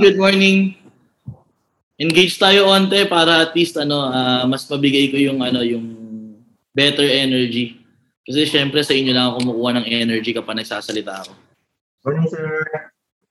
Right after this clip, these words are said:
Speaker 1: Sa mga nagtatanong, ako po yung speaker today. Baka mamaya isipin nyo, D J lang ako, nagpapatugtog lang ako, no? So, ako po yung speaker today.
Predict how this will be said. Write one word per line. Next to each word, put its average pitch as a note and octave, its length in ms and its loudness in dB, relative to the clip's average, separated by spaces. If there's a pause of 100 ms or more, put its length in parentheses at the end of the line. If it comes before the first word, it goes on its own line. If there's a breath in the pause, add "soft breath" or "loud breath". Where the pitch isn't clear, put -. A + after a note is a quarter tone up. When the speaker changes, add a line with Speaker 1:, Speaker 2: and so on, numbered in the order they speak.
(1080)
Speaker 1:
Sa - 160 -10
mga F3+ 480 4
nagtatanong, F#3+ 480 2
ako F#3 160 4
po G3 80 0
yung F#3+ 160 4
speaker F3+ 400 2
today. F3+ 640 4
Baka C#3 240 -2
mamaya E3+ 320 2
isipin E3+ 400 2
nyo, F#3 160 2
D D#3+ 240 2
J D#3+ 240 6
lang D#3 80 2
ako, D3+ 240 0
nagpapatugtog D3+ 640 -2
lang D#3+ 160 2
ako, C#3+ 400 -2 (240 loud breath)
no? F3 400 0 (240)
So, D3+ 160 2
ako D#3+ 240 4
po - 80 0
yung F#3 80 2
speaker F#3 400 0
today. F3 560 4